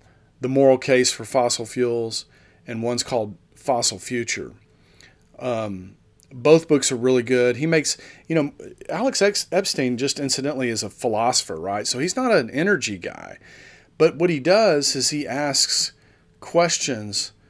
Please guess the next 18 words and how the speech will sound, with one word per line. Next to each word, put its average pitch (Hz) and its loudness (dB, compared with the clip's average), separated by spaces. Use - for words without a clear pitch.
that 143 -2
can 139 -2
be 120 -2
logically 123 0
proven, 147 4
okay? 123 -2
So 123 -4
he 131 -8
doesn't, 151 0
he 156 -2
doesn't 165 4
dabble 135 4
in 120 -4
the, 104 -6
in 120 -4
the 113 -6
realm 123 2
of 101 -4